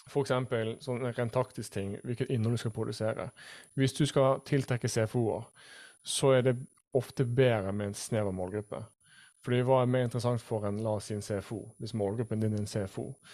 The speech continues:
eh, da kan du ha et webinar som, som handler om hva beskriver en god C F O. Det er veldig generisk, eh, og lite målrettet. Men hvis du heller har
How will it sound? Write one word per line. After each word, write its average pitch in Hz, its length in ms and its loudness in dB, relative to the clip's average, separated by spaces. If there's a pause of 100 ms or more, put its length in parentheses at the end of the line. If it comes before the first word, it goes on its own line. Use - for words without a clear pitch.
(340)
eh, 113 320 2 (240)
da 135 280 2 (120)
kan 120 180 0
du 120 60 2
ha 117 80 4
et 113 80 0
webinar 110 400 0
som, 113 160 -6
som 107 460 -6 (180)
handler 113 220 0
om 104 260 -2
hva 110 240 4
beskriver 101 480 -4
en 110 160 -8
god 110 220 -4 (100)
C 98 220 -8
F - 100 -14
O. - 80 -12 (480)
Det 120 140 0
er 113 80 2
veldig 120 240 0
generisk, 110 560 0
eh, 104 340 -4
og 110 320 -6
lite 107 300 -6
målrettet. 110 560 -4 (420)
Men 123 400 6
hvis 123 240 2
du 139 80 0
heller 123 320 2
har 113 300 2